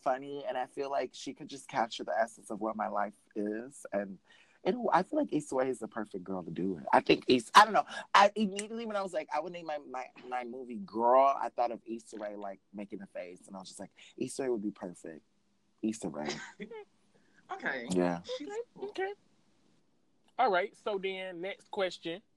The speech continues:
Speaker 3: is back to me. Um, what is or what's your favorite movie and actor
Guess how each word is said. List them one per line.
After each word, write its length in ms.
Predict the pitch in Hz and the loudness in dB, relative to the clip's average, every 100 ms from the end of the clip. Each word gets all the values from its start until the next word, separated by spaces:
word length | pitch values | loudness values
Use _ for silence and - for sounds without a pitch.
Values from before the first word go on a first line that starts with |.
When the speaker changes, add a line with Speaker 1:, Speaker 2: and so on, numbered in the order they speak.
| _ _ _ 156 | _ _ _ 0
Speaker 3:
is 180 | 151 | 0
back 240 | 110 135 151 - | 2 2 2 -2
to 80 | 196 | -2
me. 220 | 175 147 - _ _ _ _ _ _ _ 143 | -2 -6 -12 _ _ _ _ _ _ _ 2
Um, 600 | 151 147 139 131 123 123 - _ _ _ | 2 2 0 -4 -6 -8 -14 _ _ _
what 340 | 110 107 160 226 - | -12 6 6 8 8
is 600 | 165 147 131 120 135 - | 8 10 6 2 0 2
or 140 | 123 | 2
what's 360 | 113 131 170 - | 6 4 4 4
your 140 | 139 120 - | 2 2 0
favorite 380 | 139 123 117 104 | -2 0 -4 -2
movie 400 | 123 147 160 151 | 0 0 0 -2
and 120 | 170 | -2
actor 440 | 127 104 - 104 | -2 -4 -6 -10